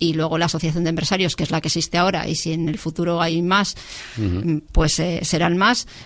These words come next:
Speaker 1: eh, sentarnos para hablar de lo mismo y verlo desde todos los puntos de vista y ver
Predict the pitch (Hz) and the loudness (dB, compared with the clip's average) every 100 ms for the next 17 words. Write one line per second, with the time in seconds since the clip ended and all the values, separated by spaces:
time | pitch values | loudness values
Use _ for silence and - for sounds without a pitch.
0 | - 196 175 170 160 - - 175 165 170 | -6 0 2 2 0 -2 0 0 2 0
1 | 185 - 180 165 175 175 190 160 208 190 | 0 2 2 2 0 2 0 0 0 -2
2 | - - 175 160 165 160 175 175 170 175 | -4 -4 -2 0 -2 -2 0 0 0 0
3 | 175 160 - 160 151 170 190 196 156 156 | 0 -2 -4 -4 -2 -2 -2 0 -2 -2
4 | 170 170 202 | 0 -2 -4